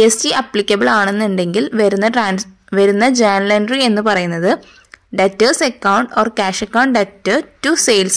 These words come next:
account to output സി ജി എസ് ടി account to output എസ് ജി എസ് ടി account.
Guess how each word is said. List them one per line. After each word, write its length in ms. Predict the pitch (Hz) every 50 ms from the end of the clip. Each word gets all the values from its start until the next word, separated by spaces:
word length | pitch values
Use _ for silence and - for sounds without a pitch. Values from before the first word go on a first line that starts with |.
| - 190
account 320 | 190 - - 220 320 359 - - - - - - - _ _ -
to 60 | - 302 - 254
output 400 | 233 226 226 226 - - 294 330 349 -
സി 100 | 320 277 254 220 202
ജി 80 | 220 214 208
എസ് 160 | 208 - - -
ടി 60 | 214 - - 196
account 380 | 185 - - 165 175 220 285 - - - - _ _ - -
to 60 | 330 - 254 233
output 420 | 208 202 196 196 - - 381 403 - - - - 240
എസ് 160 | 285 269 - - 254
ജി 80 | 262 277 269
എസ് 160 | 247 - - -
ടി 80 | 285 - - _ - - 330
account. 340 | - - - 180 - 240